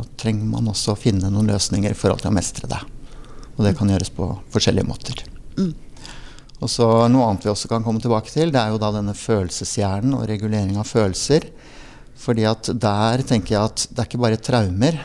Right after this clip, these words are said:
Speaker 1: men noe som også spiller inn, det er hvordan vi i løpet av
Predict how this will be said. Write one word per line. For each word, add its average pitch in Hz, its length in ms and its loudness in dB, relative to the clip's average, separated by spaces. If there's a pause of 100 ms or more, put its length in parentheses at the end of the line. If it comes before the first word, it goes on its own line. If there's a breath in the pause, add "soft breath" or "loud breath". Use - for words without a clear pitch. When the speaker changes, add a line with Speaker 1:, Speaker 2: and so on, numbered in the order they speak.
(100)
Speaker 1:
men 120 200 -2 (400)
noe 117 180 0
som - 160 -2
også - 200 -6
spiller 113 320 -2
inn, 160 200 2
det 127 160 0
er 107 540 0 (420 loud breath)
hvordan 104 500 4
vi 104 140 4
i 104 80 2
løpet 98 440 0
av 95 340 0